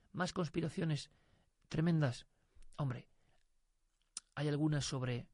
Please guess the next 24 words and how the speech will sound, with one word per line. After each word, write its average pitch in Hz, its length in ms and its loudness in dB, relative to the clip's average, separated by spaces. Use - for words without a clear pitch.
muy 190 180 6
profundas, 135 760 4
muy 151 380 8
de 139 120 8
fondo. 131 440 2
Hablábamos 127 400 0
de 117 40 -4
la 113 80 -2
posverdad 120 380 0
hace 131 140 -4
poco, 160 260 0
pero 147 160 2
una 185 120 2
muy 180 200 4
profunda 165 560 8
sobre, 139 800 0
mm, 127 340 0
desde 127 220 0
luego, 143 300 4
el 135 80 4
embrutecimiento 123 1040 4
de 123 100 -4
todos 123 220 0
nosotros, 127 580 -2